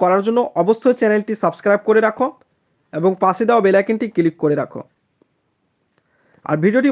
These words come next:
ভালো লাগলে অবশ্যই একটা লাইক করে দিও আর বন্ধুদের মধ্যে শেয়ার করে দিও। এর পূর্ববর্তী ক্লাসগুলো যদি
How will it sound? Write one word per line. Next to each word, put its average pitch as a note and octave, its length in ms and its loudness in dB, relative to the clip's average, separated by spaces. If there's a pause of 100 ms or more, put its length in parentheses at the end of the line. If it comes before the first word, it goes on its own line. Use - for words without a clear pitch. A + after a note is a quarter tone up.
ভালো F#3+ 140 2
লাগলে A#3+ 260 2
অবশ্যই G#3+ 280 0
একটা A3+ 220 0
লাইক F3 240 0
করে G#3+ 160 4
দিও B3 160 0
আর G3+ 140 -2
বন্ধুদের G#3 360 0
মধ্যে A3+ 260 -2
শেয়ার D#3 180 0 (100)
করে C#3+ 180 -4
দিও। A2 160 -8 (1000)
এর F3+ 100 0 (100)
পূর্ববর্তী B3 520 2
ক্লাসগুলো G3+ 400 0 (100)
যদি A#3+ 120 -2